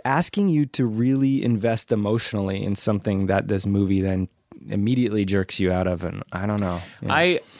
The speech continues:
Speaker 2: think that they were trying to do something with the character of Paris, and I don't, I think they were unsuccessful. And I think part of the reason they were unsuccessful is because of how, uh, little screen time was given to
Speaker 1: Hmm.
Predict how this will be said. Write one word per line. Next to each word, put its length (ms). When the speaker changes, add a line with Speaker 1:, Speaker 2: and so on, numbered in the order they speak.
Speaker 2:
think 320
that 300
they 440
were 160
trying 420
to 40
do 160
something 340
with 120
the 60
character 420
of 100
Paris, 560
and 120
I 280
don't, 420
I 80
think 220
they 100
were 120
unsuccessful. 840
And 100
I 60
think 240
part 160
of 60
the 80
reason 300
they 100
were 100
unsuccessful 560
is 80
because 260
of 80
how, 680
uh, 400
little 340
screen 340
time 260
was 120
given 340
to 380
Speaker 1:
Hmm. 240